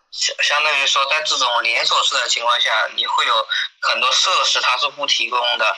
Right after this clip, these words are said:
你如果说你需要的话，你要，你要额外去支付这些设施的钱，你才会拥有这些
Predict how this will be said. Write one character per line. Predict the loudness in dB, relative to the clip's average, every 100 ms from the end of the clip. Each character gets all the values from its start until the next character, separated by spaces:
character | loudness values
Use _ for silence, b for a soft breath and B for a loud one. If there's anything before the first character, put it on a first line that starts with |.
| B B B
你 | -2
如 | 0
果 | 0 0
说 | 2
你 | 0
需 | 0 0 2
要 | 2
的 | 2
话， | 2 0
你 | 0 0
要， | 2 2 -2 -8 -8 -2
你 |
要 | 0
额 | 0 0 2
外 | 2 0 -4 -8 -4
去 | -2
支 | 0 0
付 | 0 0
这 | 0
些 | 2 2
设 | 2 2 0
施 | 0
的 | 0
钱， | 0 0 0 0
你 |
才 | 0 0
会 | 2 0 -2 -10 _
拥 | -2 0
有 | 0
这 | 0
些 | 0